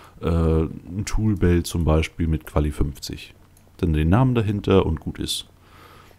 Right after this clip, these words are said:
Und dann, wenn irgendjemand Zeit hat, guckt er sich das an, sagt, oh, das kann ich ja machen. Dann schreibt er dahinter, ist in Arbeit mit seinem Namen und dann wird das so nach und nach abgearbeitet. Das ist wesentlich praktischer, als wenn man im Dorf immer fragt.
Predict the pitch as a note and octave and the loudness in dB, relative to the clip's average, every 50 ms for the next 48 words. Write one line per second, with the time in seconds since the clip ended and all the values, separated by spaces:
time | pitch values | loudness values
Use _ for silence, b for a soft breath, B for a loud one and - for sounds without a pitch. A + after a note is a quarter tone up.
0 | B - - F2+ - - D#2+ D#2 D#2 D2+ D#2+ D#2 D#2 - - F2 E2+ F2+ E2+ E2 | B -10 -10 -6 -2 0 0 0 2 2 2 0 0 0 -2 -2 0 0 2 2
1 | D#2+ D#2 D#2 D2+ - B2+ C3+ - - - D3 C#3+ - - - - F#2+ - E2 D2+ | 2 2 0 0 0 -2 -2 -2 0 2 0 0 0 -2 -2 -2 0 0 0 -2
2 | D#2 - - D2 - - B2 C3+ C#3+ C#3+ D3 D#3 D#3 - - - F2+ F2 - - | -2 -2 -4 -4 -2 -2 0 0 0 0 -2 -2 -4 -2 2 2 2 2 2 0
3 | B2 A#2 - - - F2 E2 D#2+ D#2 D#2+ G2+ B2 C3 C3 B2+ C3 C#3+ D3+ - - | 0 0 0 2 2 0 2 2 2 2 2 0 0 -2 -4 -4 -4 -4 -6 -12
4 | _ _ - - - E2 D#2+ E2+ - - - F3+ - - E2+ E2 D#2+ G#2 C3+ C3+ | _ _ -10 -6 -2 -2 -2 -2 -2 0 2 2 2 4 4 4 4 4 4 2
5 | - C#3 C3+ C3 - - - - - D#2+ D#2+ A#2 C3+ C#3 C3+ C3 B2 B2+ F2 D2 | 2 2 2 2 0 0 -2 0 0 2 2 2 2 2 2 2 0 0 -2 0
6 | E2 G2 G#2+ A#2 A#2 A2+ A2 A2 A2 A2 A2 G#2+ A2+ A2+ G2+ F2+ F2 - E2+ D#2+ | 2 2 2 0 0 -2 -2 -2 -2 -2 -2 -2 -4 -4 -4 -4 -2 -2 -2 -2
7 | - - E2 D#2 D#2+ - - D#2 D2+ D2 - - D#2+ - - - C#2+ D#2 D#2+ - | -2 0 0 0 0 0 -2 -2 -4 -2 -2 -4 -4 -4 -4 -4 -4 -2 -2 -4
8 | - - - - B B B B B B B B B B B B B B - - | -4 -8 -12 -14 B B B B B B B B B B B B B B -4 -2
9 | E2+ E2+ F2+ E2 D#2+ F#2 G#2 A2 A2+ A#2 A2 - - - G#2+ - - - G2+ - | -2 0 0 0 0 0 0 0 -2 -4 -6 -6 -6 -6 -6 -6 -6 -8 -6 -4
10 | - E2+ - - F#2 F2+ F2 E2+ E2 D#2+ F2 F2 E2 - F2 D#2 D2 - - - | -2 -2 -2 0 0 0 0 2 2 4 4 2 2 0 -2 -6 -6 -2 0 0
11 | D#2+ C#2+ C#2+ C#2+ - - - | 2 2 0 -4 -8 -14 -20